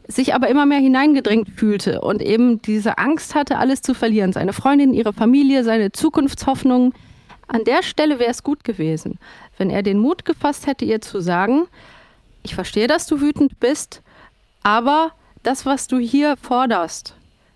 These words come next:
das ist eine schwere Straftat. Da kann ein Mensch zu Tode kommen, das ist falsch. Es ist nicht in Ordnung, das von mir zu verlangen." Das hätte natürlich sehr viel Mut und sehr viel persönliche Stärke erfordert, aber das wäre die richtige Entscheidung gewesen.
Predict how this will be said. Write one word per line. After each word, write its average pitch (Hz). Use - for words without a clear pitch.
das 180
ist 240
eine 262
schwere 269
Straftat. 220
Da 190
kann 220
ein 190
Mensch 226
zu -
Tode 277
kommen, 220
das 233
ist 254
falsch. 220
Es 214
ist 233
nicht 262
in 285
Ordnung, 247
das 233
von 233
mir 226
zu -
verlangen." 202
Das 196
hätte 226
natürlich 208
sehr 220
viel 302
Mut 240
und 240
sehr 185
viel 208
persönliche 180
Stärke 190
erfordert, 269
aber 196
das 175
wäre 254
die 240
richtige 190
Entscheidung 247
gewesen. 156